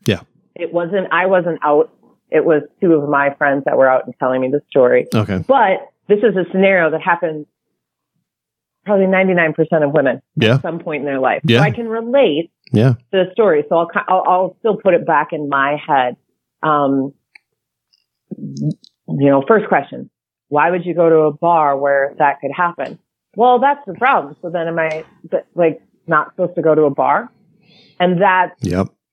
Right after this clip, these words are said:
Speaker 2: part of that. Okay, we could debate all lo-, all day long. Well, yes, you should be able to, but is that the smart thing to do?
Speaker 1: Yeah.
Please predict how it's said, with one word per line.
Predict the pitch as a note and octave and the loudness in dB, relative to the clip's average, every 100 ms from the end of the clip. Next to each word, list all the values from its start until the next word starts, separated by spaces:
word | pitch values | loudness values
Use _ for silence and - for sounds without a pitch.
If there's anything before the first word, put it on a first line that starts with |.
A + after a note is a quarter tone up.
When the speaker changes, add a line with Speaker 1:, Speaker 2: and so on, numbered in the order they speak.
| _ _ _ | _ _ _
Speaker 2:
part | F#3 E3+ | -4 0
of | D#3+ | -2
that. | D#3 D#3+ D3 D3 - _ _ _ _ _ _ _ _ _ E3+ - _ _ _ - | 0 2 2 0 -4 _ _ _ _ _ _ _ _ _ -20 -20 _ _ _ -4
Okay, | E3 E3+ | -2 0
we | C#3+ F#3 | 0 0
could | G3 | 0
debate | C#3+ C3+ D#3 | -2 -2 0
all | D3 C3+ | 2 0
lo-, | D3+ - - | 0 -2 0
all | D3+ C#3 C3 C3 | 2 2 0 -2
day | C#3+ C#3+ B2+ | 0 2 2
long. | B2+ E3 B3 D#3 C3 C3+ _ _ _ _ _ _ _ _ _ _ | 0 0 2 2 0 -6 _ _ _ _ _ _ _ _ _ _
Well, | D3+ D3 C#3 C3+ - | 0 2 2 0 0
yes, | F3+ G#3 G#3 | 0 0 -2
you | C#3+ - | -10 -2
should | C4+ | -2
be | F3+ D3+ | 0 0
able | C#3 C#3 - | 0 -2 -2
to, | C#3 | -2
but | C#3+ C#3+ | 0 2
is | C#3+ | 2
that | C#3+ C3 | 2 0
the | C3+ - | -2 -2
smart | C3+ B2+ | -2 0
thing | - B2 A#2+ B2+ | -2 0 -2 -2
to | |
do? | C#3 D#3 - - _ _ _ | 2 2 0 -6 _ _ _
Speaker 1:
Yeah. | G2+ G2 | -2 -2